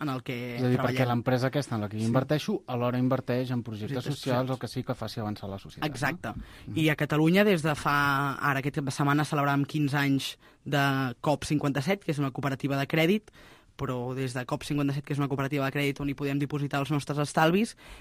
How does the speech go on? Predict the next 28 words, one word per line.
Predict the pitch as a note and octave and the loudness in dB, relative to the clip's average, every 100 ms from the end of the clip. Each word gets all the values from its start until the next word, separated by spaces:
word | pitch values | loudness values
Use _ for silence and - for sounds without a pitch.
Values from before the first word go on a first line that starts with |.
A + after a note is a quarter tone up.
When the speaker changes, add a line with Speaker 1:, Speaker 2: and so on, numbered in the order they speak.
| - | -6
Speaker 1:
tenim | - C#3+ C#3 | 0 2 2
també | C3 C#3 C#3 C#3+ C#3 C3 - - - | 2 0 2 2 0 -4 -14 -20 -6
Oico | - D3+ - | 0 2 2
Crèdit, | C#3+ D3 D3 C#3+ - - - | 0 2 4 2 -2 -20 -8
que | - | -4
és... | C3+ - - - _ - | -4 -6 -12 -16 _ -2
on | D3 | 2
hi | C#3+ | 2
Speaker 2:
Mm. | |
Speaker 1:
podem | A#2 C#3 | 2 2
dipositar | C#3+ C#3+ C#3 C#3+ | 2 0 -2 -2
tam-, | C#3+ | -2
també | D3+ D3+ | -2 -2
els | C#3 | -4
estalvis, | C#3 D#3+ E3 F3 | -2 0 2 0
que | - | -2
es | |
dedica | C#3+ C#3+ C#3+ | -2 -2 -2
a | |
fer | - D#3+ C#3+ - - - | 2 2 2 -4 -18 -2
o | D3+ | 0
a | C#3+ - - | 0 -4 -6
donar | D3+ D3+ D#3+ | 0 2 4
microcrèdits | E3 D3+ D#3 D#3+ D#3+ D3 | 2 2 0 2 2 2
a | D#3 D3 - | 0 0 0
entitats | D3+ C#3+ D3 D#3+ D#3+ C#3+ | 0 2 2 4 4 0
i | |
a | D3 | 0